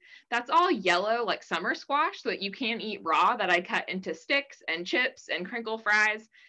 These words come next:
And we dip them in everything from hummus to pesto to ranch dressing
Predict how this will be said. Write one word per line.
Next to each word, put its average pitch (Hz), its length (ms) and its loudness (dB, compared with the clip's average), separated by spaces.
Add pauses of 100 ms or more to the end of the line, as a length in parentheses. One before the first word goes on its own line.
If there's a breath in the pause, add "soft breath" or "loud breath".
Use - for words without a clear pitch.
(120)
And 208 120 -4
we 208 120 -4
dip 226 260 -2
them 214 160 0
in 208 80 -2
everything 202 420 -2
from 196 160 -4
hummus 220 500 -2
to 208 120 -4
pesto 196 720 0
to 196 180 -6
ranch 185 380 -2
dressing 180 560 0